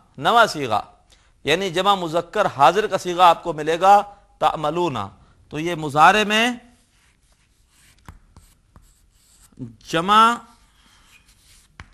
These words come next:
मुज़क्कर और हाजिर का सीगा है, यानी जो कुछ तुम कर रहे हो। वल्लाहु,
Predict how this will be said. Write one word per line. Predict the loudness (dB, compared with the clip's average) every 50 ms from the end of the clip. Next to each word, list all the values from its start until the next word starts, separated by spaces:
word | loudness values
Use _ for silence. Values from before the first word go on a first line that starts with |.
| _ _ _ _ _ _ _ _ _ _ _ _ _ -12
मुज़क्कर | -10 -8 -6 -6 -6 -6 -8 _ 2 4 6 6 6 4 2 -6 -16 _ _ -20 -20 _ _ _ -20 -20 _ _ _ _ _ _ _ _ _ _ _ _ _ -20 -20 -20 _ _ _ _ _ -6
और | -2 0 0 0 0 -4
हाजिर | -2 2 2 4 4 2 0 -4
का | -2 -4 -6
सीगा | -4 -6 -6 -4 -4 -6
है, | -6 -8 -14 -20 _ _ _ _ _ _ _ _ _ _ _ _ _ _ _ _ _ _ -20 -20 -20 -20 _ _ _ _ _ _ _ _ _ _ _ -20 -20 -20 _ _ _ _ _ _ _ _ _ -8
यानी | -4 -4 -2 -2 -2 -4 -6 -8 -10 -16 _ -18
जो | -16 -10 -2 2 4 4 6 6 4
कुछ | 2 0 -6 -6 -6 -6 -12 -16 _ -2
तुम | 2 2 2 2 0 -4 -6
कर | -2 0 0 0 0
रहे | 0 -4 -2 -2 -4 -6
हो। | -6 -10 -16 -20 -20 _ _ _ _ _ _ _ _ _ _ _ _ _ _ _ _ _ _ _ -20 -12 -6
वल्लाहु, | -4 -4 -4 -2 2 4 6 6 6 4 2 0 0 0 0 -2 -2